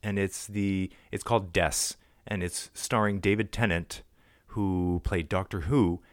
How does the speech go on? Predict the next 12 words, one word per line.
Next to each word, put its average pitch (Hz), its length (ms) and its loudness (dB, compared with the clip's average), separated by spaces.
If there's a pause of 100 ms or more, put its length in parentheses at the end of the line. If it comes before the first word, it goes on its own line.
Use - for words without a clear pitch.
(140)
and 107 120 -4
in 92 100 -4
this 151 160 2
one 120 100 0
he 95 120 -2
plays 90 360 0
David 85 320 -2
Nilsson, 80 400 -6
so 82 180 0
it's 80 240 -4
very 104 640 2 (220)
current. 87 640 0